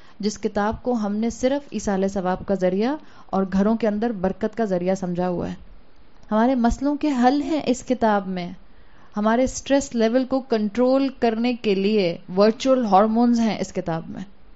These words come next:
without a single doubt। इसके अंदर prescriptions मौजूद हैं हमारी tensions की। इसे खोलें तो इसे समझें तो, इसके करीब तो आएं,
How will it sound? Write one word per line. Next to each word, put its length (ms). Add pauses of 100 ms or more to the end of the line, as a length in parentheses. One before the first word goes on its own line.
(200)
without 640
a 100
single 460
doubt। 320 (440)
इसके 220
अंदर 200
prescriptions 720
मौजूद 460
हैं 260 (240)
हमारी 280
tensions 500
की। 200 (840)
इसे 140
खोलें 440
तो 220 (640)
इसे 180
समझें 560
तो, 220 (480)
इसके 220
करीब 500
तो 120
आएं, 280